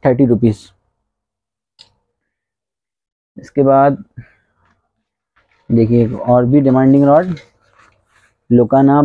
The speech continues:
Black River, इसमें भी तीनों size available है मेरे पास, seven feet, eight feet और नाइन feet, तीनों size ही आते हैं और तीनों size में मेरे पास available है।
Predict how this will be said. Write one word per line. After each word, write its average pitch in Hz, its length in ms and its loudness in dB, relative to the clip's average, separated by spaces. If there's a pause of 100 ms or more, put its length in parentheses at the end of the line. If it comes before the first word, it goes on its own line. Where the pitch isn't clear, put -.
Black 123 300 0
River, 147 420 0 (720)
इसमें 139 260 -4
भी 165 100 2
तीनों 143 280 2
size 156 260 0
available 139 460 2
है 156 60 0
मेरे 151 160 0
पास, 165 200 -2
seven 139 400 0
feet, 185 260 0
eight 139 260 0
feet 170 180 0
और 170 80 0
नाइन 123 260 2
feet, 110 200 -2
तीनों - 800 -6
size 160 200 0
ही 165 80 0
आते 139 240 0
हैं 196 160 0
और 202 60 -4
तीनों 151 200 0
size 156 140 0
में 151 120 2
मेरे 151 180 2
पास 156 140 0
available 120 460 2
है। 117 80 -8